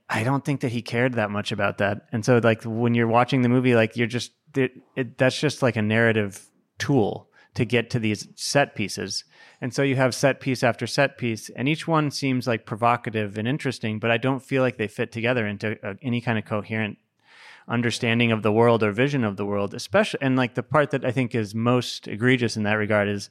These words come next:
the, like, Lynchian central, like, this big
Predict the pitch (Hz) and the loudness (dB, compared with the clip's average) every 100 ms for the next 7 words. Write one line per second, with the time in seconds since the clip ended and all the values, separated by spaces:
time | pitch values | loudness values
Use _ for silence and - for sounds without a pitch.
0 | - - - _ - 113 104 98 113 - | -18 -20 -20 _ 0 4 4 2 -4 -12
1 | - _ - - - 104 90 110 107 104 | -20 _ -20 -20 -6 -4 -2 0 0 2
2 | 113 101 92 - 101 - 104 107 101 - | 0 0 -2 -2 -4 0 0 0 -2 -4
3 | - - 101 107 | -8 -2 -2 -4